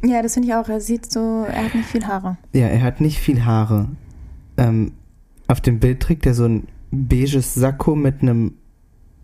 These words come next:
Speaker 2: warum auch immer, roten Hemd. Trägt eine rechteckige Brille, wie man die halt so von neunjährigen Kiddies kennt,
Speaker 1: Ja.
Speaker 2: finde ich irgendwie. Das ist so eine richtige Kinderbrille, die der auch trägt.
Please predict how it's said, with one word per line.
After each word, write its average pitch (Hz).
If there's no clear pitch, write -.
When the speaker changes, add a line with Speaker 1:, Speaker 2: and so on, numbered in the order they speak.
Speaker 2:
warum 127
auch 143
immer, 170
roten 143
Hemd. 143
Trägt 143
eine 131
rechteckige 139
Brille, 131
wie 143
man 131
die 123
halt 123
so 113
von -
neunjährigen 120
Kiddies 127
kennt, 110
Speaker 1:
Ja. 285
Speaker 2:
finde 120
ich 110
irgendwie. 113
Das 143
ist 156
so 175
eine 156
richtige 170
Kinderbrille, 120
die 110
der 107
auch 120
trägt. -